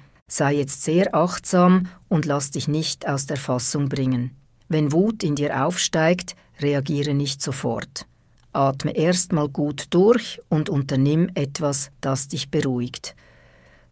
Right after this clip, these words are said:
Deutlich erhöht ist jetzt auch die Unfallgefahr sowie die Gefahr von Sabotage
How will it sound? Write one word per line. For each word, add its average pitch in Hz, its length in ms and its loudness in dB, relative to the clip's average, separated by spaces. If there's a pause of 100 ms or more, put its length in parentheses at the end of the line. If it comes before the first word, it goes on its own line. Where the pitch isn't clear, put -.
(120)
Deutlich 220 500 4
erhöht 156 500 0
ist 139 320 -4
jetzt 139 240 0
auch 139 200 -2
die - 140 -6
Unfallgefahr 180 1000 2 (260)
sowie 196 320 4
die 214 120 -2
Gefahr 160 420 2
von 151 320 -2
Sabotage 139 920 0